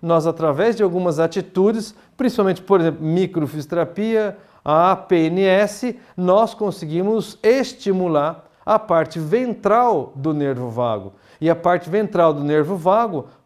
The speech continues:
traz, além da calma, traz segurança. Portanto, aqui nós temos área de controle da emoção e processamento de memória, ansiedade, pânico, memória e cognição,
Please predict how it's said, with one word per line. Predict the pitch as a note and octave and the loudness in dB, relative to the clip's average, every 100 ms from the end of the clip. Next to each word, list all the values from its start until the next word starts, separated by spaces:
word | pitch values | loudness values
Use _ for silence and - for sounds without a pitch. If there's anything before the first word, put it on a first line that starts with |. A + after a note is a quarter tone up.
| _ | _
traz, | F#3+ E3+ D3 - | 2 4 2 -2
além | - D#3+ D#3 D#3+ D#3 | -2 0 0 0 -2
da | E3+ F#3+ | -2 -2
calma, | - - E3 D#3+ F#3+ A#3+ B3 - _ | -2 2 4 4 2 -2 -4 -14 _
traz | - D#3 D#3+ - | -2 0 -2 -8
segurança. | - - F3 C#3+ C3+ D3 A3+ G#3 C#3 - G2 - _ _ _ _ | -18 -6 -4 -2 0 2 2 2 0 -6 -10 -10 _ _ _ _
Portanto, | A3 A3+ A#3+ B3+ A#3+ | -4 2 4 4 2
aqui | A3 A#3+ | 0 2
nós | A#3+ G#3+ | 2 2
temos | G#3+ F3+ C#3+ - - | 4 4 2 -4 0
área | G3+ A#3 | 2 2
de | G3+ | 0
controle | F#3+ A3 G3 G3 F#3+ | 0 0 0 0 2
da | F#3+ | 2
emoção | F#3+ F#3 - F3+ E3 | 2 0 0 0 0
e | |
processamento | D#3+ F3+ F3 F#3 F#3 E3+ F#3+ G#3+ | 2 0 2 -2 -2 -2 -2 -2
de | F#3 G3+ | -4 -2
memória, | G#3 F#3+ D#3+ D#3 A3 A#3+ - _ _ _ _ | 0 2 4 6 4 -2 -14 _ _ _ _
ansiedade, | - A#3 A#3 F#3+ G3 G#3 F#3 | 0 2 4 4 4 2 0
pânico, | F#3 - G#3 G#3 G3 G3+ | -8 0 2 2 0 -2
memória | G3 F#3 F3 F3 E3+ | -2 0 2 2 2
e | |
cognição, | F#3 F#3 G#3+ A#3 - A3+ | 0 -2 -4 -4 -2 -2